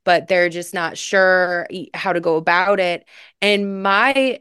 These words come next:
advice, and I don't know if this is the right advice, is to, to tell the couple that you're s-, talking with or that you, you know, you met online, let them know, "Hey,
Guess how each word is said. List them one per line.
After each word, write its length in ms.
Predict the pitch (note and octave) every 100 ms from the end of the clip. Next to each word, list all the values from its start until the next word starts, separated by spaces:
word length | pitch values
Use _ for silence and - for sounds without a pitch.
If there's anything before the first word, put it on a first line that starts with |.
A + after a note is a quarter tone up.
| -
advice, 540 | G3+ F3+ E3+ E3 E3+
and 80 | F3+
I 40 | F3
don't 120 | E3+
know 100 | E3+
if 80 | E3+
this 180 | E3+
is 120 | F3 E3+
the 80 |
right 180 | E3+ F#3
advice, 320 | F3 F3 E3+
is 220 | - G#3+ G#3+
to, 360 | - - A#3+
to 260 | A3+ - B3
tell 300 | - F#3 G3+
the 120 | A3+
couple 400 | G3 F3 G#3+ A3
that 160 | G3 -
you're 280 | F#3+ F#3
s-, 160 | F#3+ - -
talking 480 | - E3 E3 F#3 E3+
with 320 | E3 E3 E3+
or 100 | E3+
that 220 | E3 D3
you, 320 | E3 E3+ E3 E3 - -
you 140 | F#3+ F3
know, 80 |
you 100 | E3+
met 180 | F3 E3+
online, 520 | F3 E3+ D#3+ E3 E3+ - - -
let 140 | G#3
them 140 | A3+ G#3+
know, 200 | G3 F#3+
"Hey, 480 | F3 F3 E3+ E3+